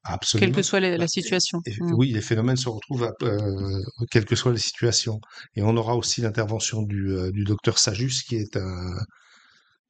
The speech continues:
Speaker 1: un, un psychologue, un docteur en psychologie,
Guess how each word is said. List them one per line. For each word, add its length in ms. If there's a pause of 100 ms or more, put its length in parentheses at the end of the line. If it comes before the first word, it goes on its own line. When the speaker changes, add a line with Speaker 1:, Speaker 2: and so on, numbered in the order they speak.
(100)
Speaker 1:
un, 220 (200)
un 160
psychologue, 580
un 80
docteur 300
en 20
psychologie, 640